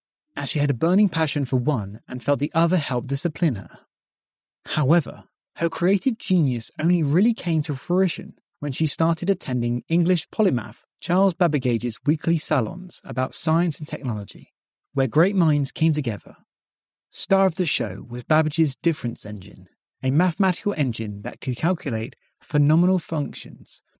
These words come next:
but would take forever to build. Lovelace later used her sense of poetry and mathematical ability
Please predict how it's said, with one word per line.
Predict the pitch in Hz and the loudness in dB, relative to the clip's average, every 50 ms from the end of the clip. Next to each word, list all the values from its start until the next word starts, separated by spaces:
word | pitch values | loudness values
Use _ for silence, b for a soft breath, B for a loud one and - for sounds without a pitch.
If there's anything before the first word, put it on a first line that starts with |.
| _ | _
but | - 151 | -8 -4
would | 139 147 131 | -4 -4 -4
take | - - - 233 - | -4 -4 -6 -6 -4
forever | - - 135 131 139 143 143 156 | -2 0 2 2 4 4 4 2
to | 160 - 160 | 0 0 -2
build. | 143 131 110 107 - - - - _ _ _ _ _ _ _ _ _ _ _ _ _ _ _ _ - | -2 -2 -4 -4 -8 -16 -20 -20 _ _ _ _ _ _ _ _ _ _ _ _ _ _ _ _ -2
Lovelace | 135 156 202 214 - - - - - - - - - - _ _ _ - | 2 2 4 2 2 -2 -6 -8 -10 -14 -16 -18 -18 -20 _ _ _ -4
later | 120 139 165 180 - 220 | 0 2 2 4 4 4
used | 185 170 175 165 151 - - | 4 6 4 4 2 0 -4
her | 147 131 | -6 -8
sense | - - - 190 196 - 202 | -6 -2 -2 -2 -2 -2 -4
of | 190 - | -6 -6
poetry | - - 165 127 127 - - - - - - - - | -4 -2 -2 -2 -4 -6 -10 -12 -12 -12 -14 -12 -8
and | - 113 113 117 | -6 -4 -4 -2
mathematical | 131 151 151 - - 190 185 185 - - 202 | -2 -2 -2 0 0 -2 -2 0 0 0 0
ability | 180 143 170 139 120 104 - - - - - | 0 2 0 0 0 -2 -4 -10 -16 -16 -18